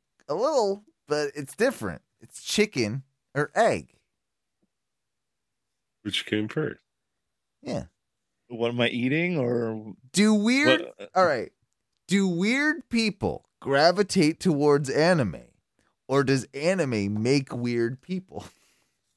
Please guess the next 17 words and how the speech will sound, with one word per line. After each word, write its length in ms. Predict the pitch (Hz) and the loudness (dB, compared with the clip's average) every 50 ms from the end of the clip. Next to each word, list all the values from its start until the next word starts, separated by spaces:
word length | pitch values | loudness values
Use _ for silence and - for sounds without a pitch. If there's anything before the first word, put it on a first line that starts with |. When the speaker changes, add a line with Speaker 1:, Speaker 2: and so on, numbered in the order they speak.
| _ _ _ _ _ _ - - - - - - - - - - | _ _ _ _ _ _ -20 -20 -16 -10 -10 -10 -10 -10 -12 -4
Speaker 3:
Now, 220 | - 139 139 143 131 | 2 2 4 4 4
see, 240 | - - 175 175 151 | 4 4 4 6 6
I 100 | 147 160 | 4 4
think 220 | - 208 208 196 | 2 2 2 4
that's 180 | 165 147 - - | 2 2 4 4
a, 420 | 135 131 123 120 117 113 104 - - | 4 6 6 6 6 4 4 2 2
I 100 | 117 117 | 0 2
think 260 | 113 - 165 151 - | 2 2 0 0 0
you 120 | 165 156 | -2 -2
get, 360 | 120 - - 127 127 123 - _ _ _ _ _ _ _ _ _ _ _ _ _ _ _ - | -2 0 2 4 4 4 2 _ _ _ _ _ _ _ _ _ _ _ _ _ _ _ -4
I 80 | 123 | -2
think 280 | 117 - 160 160 156 117 113 - | 2 2 2 2 2 -2 -2 2
both 400 | 131 127 131 127 113 - - - | 4 6 6 6 4 0 -8 -8
come 220 | - - 117 113 - | -2 0 0 0 0
out 200 | - 110 113 107 | 0 0 2 2
of 100 | 113 104 - | 0 -2 -2
the 200 | 110 101 92 | -2 -2 -2